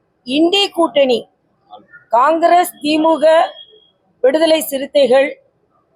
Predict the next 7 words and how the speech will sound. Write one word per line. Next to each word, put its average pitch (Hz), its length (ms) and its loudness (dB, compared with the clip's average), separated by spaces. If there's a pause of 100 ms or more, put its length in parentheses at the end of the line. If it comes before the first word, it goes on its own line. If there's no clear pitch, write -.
(520)
அஹ், 226 120 2
ஒரு 233 140 2
ரெண்டு 247 200 0
மூணு 302 180 0
கட்சிக்கு 311 460 -4 (720)
அங்கீகாரமே 302 720 2
போயிடுச்சு. 262 360 -2